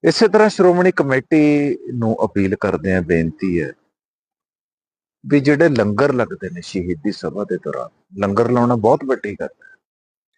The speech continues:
ਉਸ ਮਨੁੱਖ ਨੂੰ, ਉਸ ਇਨਸਾਨ ਨੂੰ ਪ੍ਰਸ਼ਾਦਾ ਛਕਾਉਣਾ, ਜਿਹੜਾ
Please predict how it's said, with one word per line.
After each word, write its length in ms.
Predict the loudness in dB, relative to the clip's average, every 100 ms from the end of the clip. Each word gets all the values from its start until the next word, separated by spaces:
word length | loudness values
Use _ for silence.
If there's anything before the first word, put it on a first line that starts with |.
| _ _ _ _ _ _ _ _ _ _
ਉਸ 200 | -4 0
ਮਨੁੱਖ 440 | 0 2 2 0 0
ਨੂੰ, 440 | 2 4 4 0 -4 _
ਉਸ 240 | -4 0
ਇਨਸਾਨ 560 | 0 0 -2 0 0 2
ਨੂੰ 320 | 0 0 0 -2
ਪ੍ਰਸ਼ਾਦਾ 540 | -4 -2 -2 0 0 0
ਛਕਾਉਣਾ, 680 | -2 -2 0 0 -2 -4 -10 _ _ _ _ _ _ _ _ _ _ _ _ _ _
ਜਿਹੜਾ 440 | 2 4 4 4